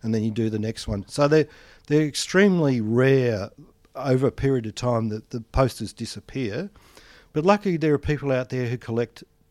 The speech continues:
pieces, and I, I'm trying to put them all together in one collection, basically, whether it's a digital collection, 'cause you can't get all of them,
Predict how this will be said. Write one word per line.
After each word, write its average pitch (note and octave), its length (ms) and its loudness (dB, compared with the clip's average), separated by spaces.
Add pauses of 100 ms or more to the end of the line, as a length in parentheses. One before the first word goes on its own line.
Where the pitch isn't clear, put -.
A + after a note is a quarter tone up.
pieces, B2 580 -6
and B2 220 -4
I, C3 160 -6
I'm C#3 260 -2
trying C3+ 280 0
to A#2 60 -4
put - 220 -4
them B2+ 140 -2
all B2+ 120 0
together A#2+ 520 -4 (840)
in A#2+ 220 0
one B2 220 2
collection, G#2 680 -6
basically, A2+ 680 -6
whether C3+ 340 2
it's - 140 -6
a G#2 40 -10
digital C3+ 440 -4
collection, C3+ 500 -6
'cause A2 260 -12
you A#2 100 -6
can't C3 340 -8 (100)
get G#2 160 -10
all A#2 300 -4
of G#2+ 120 -8
them, C#3+ 220 -12